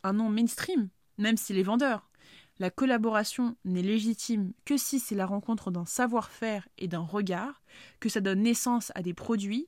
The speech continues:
qui ont une authenticité parce qu'ils ont du sens. Une vraie collaboration doit résonner, c'est un échange.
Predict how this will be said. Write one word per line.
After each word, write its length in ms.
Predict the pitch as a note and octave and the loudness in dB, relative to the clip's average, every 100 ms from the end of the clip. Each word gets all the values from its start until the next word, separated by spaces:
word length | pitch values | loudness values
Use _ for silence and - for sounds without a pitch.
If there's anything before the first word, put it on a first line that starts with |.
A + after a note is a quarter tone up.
| - | -8
qui 120 | - | -4
ont 60 | F#3 | 0
une 140 | F#3+ | 2
authenticité 640 | C4 C4 B3 A#3 G#3 G3 G#3+ | 2 0 -2 -6 -6 -8 -6
parce 240 | G3 - | -8 -8
qu'ils 180 | F#3+ F#3+ | -6 -4
ont 80 | G#3+ | -4
du 100 | F#3 | -6
sens. 520 | - F#3+ - - - - - - G3 | -6 -6 -8 -12 -14 -20 -20 -8 -2
Une 80 | G3 | 2
vraie 180 | B3 | 2
collaboration 640 | B3 A3+ G3+ F#3+ F#3 - D4 | 4 4 6 4 2 2 2
doit 180 | G3+ F#3 | 4 4
résonner, 520 | A3+ A#3 G#3+ B3 D4+ | 4 4 2 0 -2
c'est 220 | - F#3 | -6 -6
un 140 | F3+ F#3 | -2 -2
échange. 600 | A3 - G3 F3+ F3+ | -2 -2 -4 -6 -10